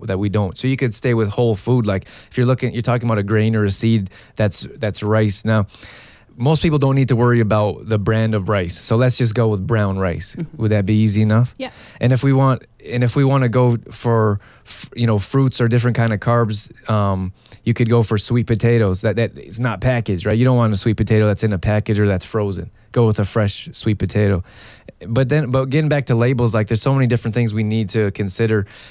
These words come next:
Speaker 1: You know, the biggest one is s-, per serving, because it could give you,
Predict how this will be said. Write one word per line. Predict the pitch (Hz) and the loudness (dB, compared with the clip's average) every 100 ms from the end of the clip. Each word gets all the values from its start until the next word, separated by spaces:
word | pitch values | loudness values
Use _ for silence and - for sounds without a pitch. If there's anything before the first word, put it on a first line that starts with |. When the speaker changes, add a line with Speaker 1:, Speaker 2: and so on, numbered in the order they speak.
| - | -14
Speaker 1:
You | - | -4
know, | 120 | -2
the | 120 | 0
biggest | 110 143 156 - | 0 2 0 0
one | 135 131 | 0 2
is | 113 95 - - | 2 0 -8 -14
s-, | - | -10
per | - 113 | -2 0
serving, | 104 117 117 98 - _ - - | 0 -2 -2 -4 -10 _ -20 -10
because | 101 131 | -2 0
it | 120 110 | 0 0
could | 151 127 | -2 0
give | 139 | 2
you, | 120 120 110 | 4 4 4